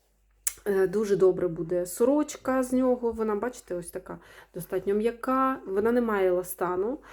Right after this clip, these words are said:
але, е, є в неї, е, за, за рахунок плетіння, є в неї деяка така, а, м, пружність, скажімо так, трошки. Але це не означає, що з цієї тканини можна робити щось,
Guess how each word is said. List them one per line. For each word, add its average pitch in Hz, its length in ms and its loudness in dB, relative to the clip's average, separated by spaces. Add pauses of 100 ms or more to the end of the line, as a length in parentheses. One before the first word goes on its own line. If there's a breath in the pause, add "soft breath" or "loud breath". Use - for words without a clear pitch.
(280 loud breath)
але, 226 640 2
е, 190 180 2
є 196 320 0
в 247 60 -2
неї, 220 460 2
е, 185 180 -2
за, 202 260 2
за 202 100 0
рахунок 202 360 -4
плетіння, 226 480 0
є 214 220 -2
в 214 60 -4
неї 202 380 0 (180)
деяка 208 440 0
така, 202 340 -6 (400 loud breath)
а, 185 100 -4 (580)
м, 170 260 0 (320)
пружність, 185 840 0
скажімо 185 420 2
так, 175 220 -10
трошки. 185 680 2
Але 214 200 2
це 220 260 -4
не 214 120 2
означає, 214 500 0
що - 180 -4
з - 120 -10
цієї 196 220 2
тканини 240 420 0
можна 196 320 0
робити 185 300 -8
щось, 196 280 -4